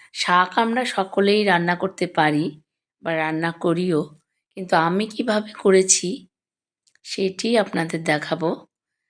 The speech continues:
শাকের পুষ্টিগুণ এবং খাদ্যগুণ বজায় রেখেই এই শাক আমি রান্না করেছি। নোটে শাকের রেসিপি। নমস্কার, আমি শম্পা,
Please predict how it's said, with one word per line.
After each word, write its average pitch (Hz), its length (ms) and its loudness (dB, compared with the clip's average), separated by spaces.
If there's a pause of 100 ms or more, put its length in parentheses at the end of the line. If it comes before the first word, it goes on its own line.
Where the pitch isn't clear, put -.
(680)
শাকের - 580 -2
পুষ্টিগুণ 220 720 0 (340)
এবং 185 320 -4
খাদ্যগুণ 190 640 -2
বজায় 175 400 2
রেখেই 208 440 -2
এই 170 120 -2
শাক 160 280 -4 (320)
আমি 165 200 -6
রান্না 156 320 -2
করেছি। 180 420 -4 (720)
নোটে 196 360 0
শাকের 214 480 0
রেসিপি। 156 480 -4 (380)
নমস্কার, 190 680 -4
আমি 196 180 -4
শম্পা, 175 540 0